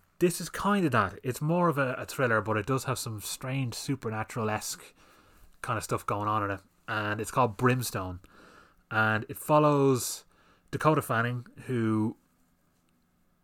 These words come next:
oh jeez, how do I even, I have to try and remember this now, 'cause this is a bit of a complicated movie with the amount of shit that's going on in it, 'cause it's like a side story as well with fucking Kit Harington, uh, trapped in a barn,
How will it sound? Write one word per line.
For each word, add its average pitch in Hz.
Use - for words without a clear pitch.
oh 117
jeez, 101
how 110
do 127
I 104
even, 104
I 113
have 120
to -
try 117
and 104
remember 107
this 107
now, 107
'cause 113
this 127
is 147
a 151
bit 139
of 120
a 113
complicated 110
movie 104
with 104
the 107
amount 104
of 95
shit -
that's -
going 101
on 104
in 101
it, 95
'cause 104
it's 104
like 110
a 110
side 123
story 104
as 98
well 110
with 95
fucking 95
Kit 117
Harington, 104
uh, 92
trapped -
in 101
a 87
barn, 101